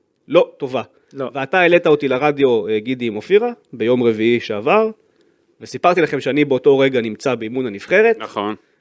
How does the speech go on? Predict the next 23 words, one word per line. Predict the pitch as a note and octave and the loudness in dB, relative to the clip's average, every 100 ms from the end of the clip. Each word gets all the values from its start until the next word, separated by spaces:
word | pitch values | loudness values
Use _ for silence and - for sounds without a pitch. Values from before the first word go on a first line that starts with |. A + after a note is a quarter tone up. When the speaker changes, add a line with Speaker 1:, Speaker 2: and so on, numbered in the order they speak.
| _ A2 | _ -12
Speaker 1:
ואמרתי | A#2 C#3 C3 G3 B3 B3 | -4 -2 2 2 2 2
לכם | A#3 A#3 | 0 0
שכרגע | A3 F3+ D#3 D#3+ G#3 E3+ | -2 -2 -2 0 2 2
מה | F#3+ | 2
שאני | F#3+ F#3 D#3+ | 4 4 4
רואה | D3 C#3+ D3 G#3+ D#4 - - | 4 6 8 6 0 -8 -8
מדאיג | D3 C#3+ D3+ F#3+ D#3 | -2 -2 0 0 2
אותי, | D#3 F#3+ C4 D4+ _ _ _ _ | 2 2 -2 -4 _ _ _ _
כי | - C#3+ | -10 -4
בצד | C#3+ A#3+ A#3+ | -2 0 0
שמתאמן | G3+ E3 D#3+ F3+ | 0 0 0 2
עם | F3 D#3 | 2 4
אלון | D#3 D#3+ | 4 2
חזן, | D#3+ D#3 C3 A2+ | 0 0 0 -6
שזה | B2 B2 | -6 -2
היה | C3+ C3+ C3 | 0 0 0
ההגנה | A2+ B2+ C#3 B2 | -2 -2 -2 -2
והקישור | A2 A#2 - B2+ | -6 -8 -8 -6
האחורי, | A#2 - C3 A#3+ C4 _ _ _ _ - | -8 -6 0 0 0 _ _ _ _ -2
ראית | D3+ G#3 | 2 2
שהם | - E3 | 0 0
עושים | C#3+ - G3+ | 0 -2 -4
תרגולים | D#3 C3 B2+ C#3+ F#3 G#3+ | -4 -6 -2 2 4 4